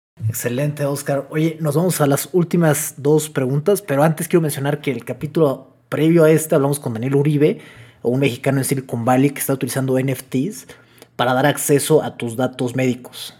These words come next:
O sea, tú puedes usar el N F T como una llave para dar acceso a laboratorios, investigadores, eh, a tus datos, en este caso, del genoma humano, ¿no? Entonces, bien interesante las aplicaciones, va mucho más allá de,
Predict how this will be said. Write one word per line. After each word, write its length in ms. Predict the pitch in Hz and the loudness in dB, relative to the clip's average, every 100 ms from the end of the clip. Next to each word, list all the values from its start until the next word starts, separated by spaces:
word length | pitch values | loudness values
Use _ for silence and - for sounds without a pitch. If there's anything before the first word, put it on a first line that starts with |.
| _ | _
O 20 | |
sea, 260 | - 110 107 | -10 -8 -8
tú 140 | 123 | -4
puedes 240 | 151 143 135 | 2 2 2
usar 160 | 139 | 0
el 80 | 131 | 0
N 160 | 120 139 | 0 -4
F 120 | - | -6
T 260 | - 131 - | -8 -6 -4
como 160 | 117 | -4
una 160 | 127 127 | -2 -2
llave 480 | 127 131 131 139 - - _ | 0 0 0 -2 -4 -18 _
para 180 | - 117 | -4 -2
dar 100 | 135 | 0
acceso 320 | 131 - 135 | 0 0 0
a 40 | 139 | 2
laboratorios, 680 | 117 113 107 - 127 131 120 | 0 -2 -4 0 2 0 -2
investigadores, 1000 | 110 110 - 110 113 123 131 127 - - - _ | -6 -8 -4 -4 0 2 2 0 -2 -12 -20 _
eh, 100 | - | -8
a 160 | 113 120 | -6 -4
tus 160 | 120 113 | -4 -2
datos, 340 | 131 - 135 | 0 2 0
en 60 | 131 | 0
este 220 | 123 127 | -2 -2
caso, 260 | 123 117 | 0 0
del 100 | 117 | -2
genoma 400 | 101 113 123 120 | -2 -2 0 0
humano, 380 | 113 120 110 101 | 0 0 -2 -4
¿no? 180 | 101 170 | -6 -4
Entonces, 640 | 151 123 120 147 143 135 - _ - | -4 -4 -4 -2 -2 -2 -14 _ -8
bien 200 | 139 185 | -2 0
interesante 400 | 175 143 160 170 | 2 2 0 0
las 100 | 139 | -2
aplicaciones, 580 | 117 123 123 139 147 139 | -4 -6 -8 -4 -2 0
va 80 | |
mucho 320 | 151 151 147 131 | 2 0 -4 -6
más 280 | 135 127 | -6 -4
allá 320 | 131 123 127 127 | -4 -4 -4 -4
de, 320 | 123 107 | -6 -10